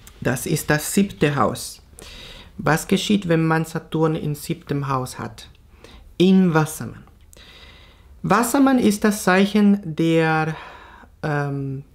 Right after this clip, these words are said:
Selbstbestimmung. Ähm, das ist auch ein Zeichen, wo man seinen Freiraum braucht. Und wenn man seinen Freiraum verliert, dann fühlt man sich eingeschränkt.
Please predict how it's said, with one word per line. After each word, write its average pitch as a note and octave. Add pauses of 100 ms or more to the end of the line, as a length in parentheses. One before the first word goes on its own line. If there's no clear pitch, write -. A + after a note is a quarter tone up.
Selbstbestimmung. F#3 (2000)
Ähm, D#3+
das E3+
ist G3+
auch G3+
ein F3+
Zeichen, F#3+
wo E3+
man E3
seinen F3
Freiraum E3
braucht. A#2+ (800)
Und D#3
wenn D3+
man E3+
seinen F3+
Freiraum E3+
verliert, D#3 (760)
dann C#3
fühlt G3+
man F3
sich F3
eingeschränkt. D3+